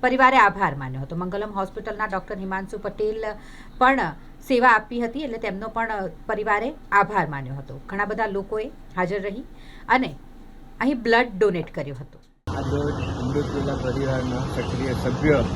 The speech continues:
Speaker 2: એવા મારા મોટા ભાઈ જયદીપભાઈ પટેલનો જન્મદિવસ હોવાથી એમને વિશેષ ઉજવણી કરવા ભાગરૂપે એમને બ્લડ ડોનેશન કેમ્પનું આયોજન કર્યું. એમાં આપણા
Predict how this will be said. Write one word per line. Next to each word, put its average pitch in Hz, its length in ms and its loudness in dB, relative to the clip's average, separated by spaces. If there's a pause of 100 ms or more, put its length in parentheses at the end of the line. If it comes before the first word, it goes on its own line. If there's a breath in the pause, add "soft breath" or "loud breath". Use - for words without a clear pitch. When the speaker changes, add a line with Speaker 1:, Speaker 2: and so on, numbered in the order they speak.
(420)
Speaker 2:
એવા 147 260 6
મારા 139 320 4
મોટા 135 440 4
ભાઈ 131 240 2
જયદીપભાઈ 135 600 2
પટેલનો 139 720 6 (280)
જન્મદિવસ 139 680 2
હોવાથી 151 360 0
એમને 143 400 0 (520)
વિશેષ 160 400 6 (720)
ઉજવણી 170 480 6
કરવા 160 320 6
ભાગરૂપે 156 560 4
એમને 147 340 2
બ્લડ 139 320 2
ડોનેશન 143 440 2
કેમ્પનું 131 500 2
આયોજન - 360 6
કર્યું. 104 400 0 (720)
એમાં 143 460 0 (380)
આપણા 143 520 2